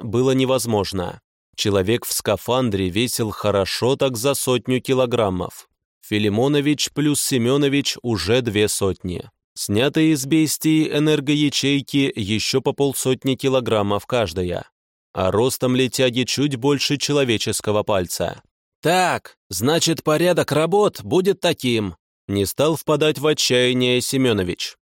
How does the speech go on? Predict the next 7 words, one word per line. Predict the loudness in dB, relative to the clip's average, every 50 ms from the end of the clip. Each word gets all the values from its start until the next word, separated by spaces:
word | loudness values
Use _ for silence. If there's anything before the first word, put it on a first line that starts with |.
| _ _ _ _ _
"Сначала | -12 -6 -2 0 0 0 0 0 0 2 2 2
поднимаете | 2 2 0 2 2 0 2 2 2 2 2 0 0 0 0 0
одного | 0 0 0 0 2 2 2 2
меня. | 2 2 2 2 2 2 0 -2 -6 _ _ _ _ _ _ _ _
Товарищ | 0 0 2 2 2 2 2 2 0 0 0
Григорий | 0 2 2 2 2 2 2 4 4 2 2
Семёнович, | 2 0 2 2 2 2 2 0 0 0 0 -2 -2 -6 -6